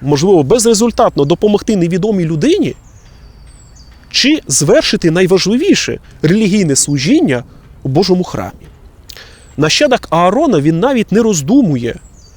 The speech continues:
Для нього вибір очевидний. Вибір очевидний не тому, що його серце занадто зле чи жорстоке, а тому, що його серце занадто релігійне. І щоб йому не стати отаким релігійно, ритуально нечистим,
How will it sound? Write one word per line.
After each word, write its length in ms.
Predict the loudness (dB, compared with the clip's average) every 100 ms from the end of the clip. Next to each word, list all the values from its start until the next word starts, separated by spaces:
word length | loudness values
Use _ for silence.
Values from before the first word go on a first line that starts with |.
| -20 -2
Для 120 | 0
нього 260 | 0 0 2
вибір 300 | 2 2 0
очевидний. 640 | -2 -2 0 -2 -2 -10 -16 -20 -20 -20 -20 -20 -20 -20 -20 -20 -20 -20 -20 -8
Вибір 340 | 0 2 2 2
очевидний 540 | 0 0 0 2 2
не 100 | 0
тому, 340 | 0 0 2 2
що 180 | 2 0
його 180 | 2
серце 380 | 2 2 0 -2
занадто 420 | -2 0 -2 0
зле 280 | 0 0 0
чи 140 | -2 -2
жорстоке, 600 | -2 -2 -2 -2 -4 -10 -20 -20 -20 -4
а 80 | -2
тому, 260 | 0 0 -2
що 140 | -2
його 160 | -2 -2
серце 480 | 0 0 0 -4 -6 -14 -6
занадто 600 | -2 0 0 -2 0 -2 0
релігійне. 880 | -2 -2 -4 -2 -2 -2 -4 -8 -14 -18 -20 -20 -20 -20 -20 -20 -20 -20 -20 -20 -16
І 80 | -6
щоб 240 | -2 0 0
йому 440 | 0 2 0 0 -6 -20 -14 -4
не 100 | -2
стати 360 | 0 0 0
отаким 360 | -2 -2 -2 0
релігійно, 500 | -2 -2 -4 -4 -2
ритуально 500 | 0 0 0 0 -2
нечистим, 580 | -4 -2 -2 -2 -4 -10